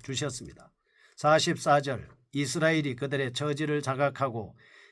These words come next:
비참한 상황을 고발할 때 하나님께서는 언제나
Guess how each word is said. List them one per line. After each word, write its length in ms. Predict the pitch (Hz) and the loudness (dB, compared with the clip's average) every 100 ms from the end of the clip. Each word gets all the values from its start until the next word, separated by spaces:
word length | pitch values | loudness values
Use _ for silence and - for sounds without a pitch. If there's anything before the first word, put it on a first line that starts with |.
| - | -6
비참한 540 | 160 175 180 180 180 | -2 0 4 6 6
상황을 500 | 170 160 160 156 160 | 4 2 2 2 0
고발할 500 | 156 131 139 131 127 | -2 -2 0 0 -6
때 220 | 120 90 - | -10 -12 -12
하나님께서는 720 | - 135 139 131 131 135 123 | -6 -4 -4 -4 -6 -4 -4
언제나 640 | 131 156 165 147 147 160 | -2 -2 0 2 2 2